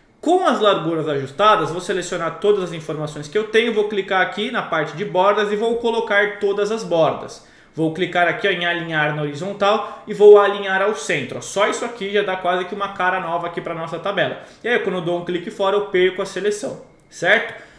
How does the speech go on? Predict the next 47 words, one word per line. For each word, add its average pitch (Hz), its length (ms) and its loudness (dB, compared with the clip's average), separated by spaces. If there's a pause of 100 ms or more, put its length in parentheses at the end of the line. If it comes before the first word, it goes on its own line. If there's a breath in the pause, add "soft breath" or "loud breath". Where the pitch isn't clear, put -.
(300 loud breath)
O - 40 -20
que 370 100 8
mais 349 280 4
nós 269 180 0
temos 220 300 4
aqui 208 180 0
nessa 202 220 -4
nossa 190 240 -6
tabela 175 300 -2
que 175 100 -10
nós 170 100 -8
estamos 170 320 -8
criando? 175 280 2
Nós 156 100 -8
temos 226 240 -4
os 233 100 -4
cabeçalhos, 226 640 0
então, 165 240 -2
a 170 80 0
equipe, 202 640 -4
nome, 175 580 -2
idade, 165 580 2
quantidade, 165 840 0
valor 170 320 0
unitário 196 500 0
e 180 40 -2
valor 180 240 0
total. 202 600 0
Esta 190 320 -2
minha 196 220 -4
primeira 202 580 -4
linha 208 280 -4
são 214 200 -10
os 202 120 -6
meus 202 300 -4
cabeçalhos. 151 920 -2
O - 400 -20
que 196 60 -4
que 214 40 0
eu 220 60 0
posso 226 180 -2
fazer? 220 300 2
Vou 156 80 -2
selecionar 151 460 -6
essas 147 240 -6
informações 139 680 -8
aqui, 247 440 -4